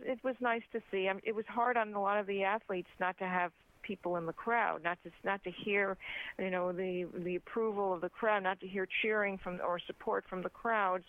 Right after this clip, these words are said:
But, um, it, it, this, this has been a, w-, a year in, in, a long time in coming. So, um, you know, we move forward now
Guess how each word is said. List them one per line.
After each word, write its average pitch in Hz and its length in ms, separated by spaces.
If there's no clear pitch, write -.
But, 180 180
um, 196 280
it, - 220
it, 214 580
this, 233 220
this 240 180
has 226 160
been 226 120
a, 214 40
w-, 202 260
a 196 60
year 202 320
in, 190 140
in, - 240
a 185 60
long 202 260
time 170 320
in 160 80
coming. 151 380
So, 165 260
um, 160 320
you 196 80
know, 175 100
we 175 100
move 190 280
forward 196 300
now 190 320